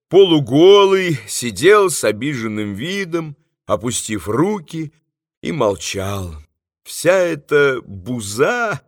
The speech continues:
как подумал он, была не нужна, все это глупо. Но он решил дожидаться чего-то, что непременно, в конце концов, произойдет. Тогда можно будет разъяснить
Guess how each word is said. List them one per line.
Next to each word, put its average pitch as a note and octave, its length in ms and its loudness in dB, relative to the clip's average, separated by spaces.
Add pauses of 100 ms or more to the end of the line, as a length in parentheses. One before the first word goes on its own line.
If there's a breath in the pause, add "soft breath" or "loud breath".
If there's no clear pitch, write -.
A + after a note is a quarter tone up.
(180)
как G#2 240 -6
подумал A#2 460 0
он, G2+ 240 2
была F#3+ 300 -4
не E3 140 -10
нужна, D#3 600 -8
все - 240 -12
это D3 300 -10 (560)
глупо. B2+ 680 -4 (680)
Но F#3 180 4
он G#3 100 2
решил D#3 420 0
дожидаться B2+ 800 -2
чего-то, C#3+ 720 0
что C#3+ 360 -2 (280)
непременно, F3+ 720 2
в - 80 -6
конце A2+ 280 -6
концов, C3+ 520 -2
произойдет. C#3 960 -2 (420)
Тогда F3+ 280 4
можно C#3+ 340 2
будет C3+ 320 0
разъяснить C3+ 1040 -2